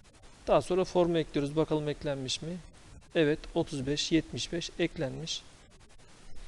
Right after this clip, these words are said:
Şimdi bir tane daha text box oluşturalım. Şu üçüncü olsun.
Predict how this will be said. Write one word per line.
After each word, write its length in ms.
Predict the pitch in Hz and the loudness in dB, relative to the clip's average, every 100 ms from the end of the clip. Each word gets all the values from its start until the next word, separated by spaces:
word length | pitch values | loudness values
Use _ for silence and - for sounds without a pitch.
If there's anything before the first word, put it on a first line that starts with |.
| - - - - - - - - - - - - - - - - - - - - - - | -10 -12 -12 -12 -12 -14 -16 -14 -14 -14 -20 -20 -18 -16 -14 -14 -14 -14 -16 -16 -18 -12
Şimdi 260 | - 190 | -4 -2
bir 60 | 190 | 0
tane 260 | - 185 180 | -2 0 2
daha 100 | 175 | 0
text 360 | - 151 - | 0 -6 -4
box 240 | 151 - 151 | -4 -4 -6
oluşturalım. 500 | 151 - 156 160 160 - - - - - - - - - - - - - - - - - - | -6 -2 0 0 -4 -12 -16 -20 -20 -20 -20 -20 -20 -20 -20 -20 -20 -20 -20 -20 -20 -20 -12
Şu 320 | - - 170 - - - - - | -8 -2 -2 -4 -18 -20 -20 -10
üçüncü 420 | 175 - 160 170 | -6 -4 -2 0
olsun. 440 | 160 147 - 156 | 0 0 -6 -10